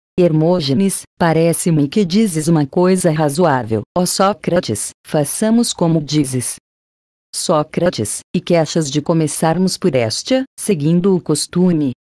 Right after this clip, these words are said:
Hermógenes, seria justo. Sócrates, em tua opinião,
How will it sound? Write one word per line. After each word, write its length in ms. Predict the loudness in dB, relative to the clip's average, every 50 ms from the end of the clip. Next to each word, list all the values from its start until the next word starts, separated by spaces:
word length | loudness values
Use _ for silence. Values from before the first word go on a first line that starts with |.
| _ _ _ _ _ _ _ _ _ _ _ _ 0
Hermógenes, 840 | 2 2 2 2 2 2 2 0 0 0 0 2 2 0 0 -4 -8 -12 _ -10
seria 420 | -4 -2 0 0 2 2 0 0
justo. 500 | 0 0 -2 -2 -2 -2 -4 -4 -6 -8 -8 -8 _ _ _ _ _ _ _ _ _ _ _ _ _ -12
Sócrates, 840 | -8 -4 0 0 0 0 -2 -2 -2 -2 -2 -2 -2 -4 -6 -6 -8 -10 _ -2
em 160 | 2 2 2
tua 220 | 2 2 2 2
opinião, 600 | 2 2 2 0 0 2 2 0 0 0 0 -2